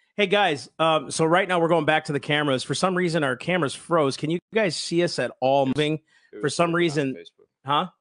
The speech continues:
Speaker 2: It was working on Facebook.
Speaker 1: Yeah, it's, for some reason on our screen, it's all frozen up. If you can see us moving like this,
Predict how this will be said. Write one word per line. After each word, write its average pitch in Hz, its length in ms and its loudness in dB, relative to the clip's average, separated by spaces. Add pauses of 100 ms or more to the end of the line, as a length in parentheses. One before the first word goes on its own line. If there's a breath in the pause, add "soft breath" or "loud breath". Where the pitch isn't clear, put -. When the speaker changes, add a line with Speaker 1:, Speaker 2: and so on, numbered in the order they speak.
(140)
Speaker 2:
It 120 120 -8
was 107 180 -10
working 95 200 -16
on 85 220 -20
Facebook. 87 280 -20 (100)
Speaker 1:
Yeah, 143 320 0 (120)
it's, 156 380 -4
for 156 120 -4
some 180 220 0
reason 170 220 0
on 147 100 0
our 151 140 2
screen, 151 320 -2
it's 135 140 -2
all 139 140 0
frozen 139 360 -2
up. 127 100 -10
If 120 80 -14
you 180 120 -4
can 190 140 -4
see 190 200 -4
us 170 160 -4
moving 160 300 -2
like 123 240 -4
this, 156 380 -4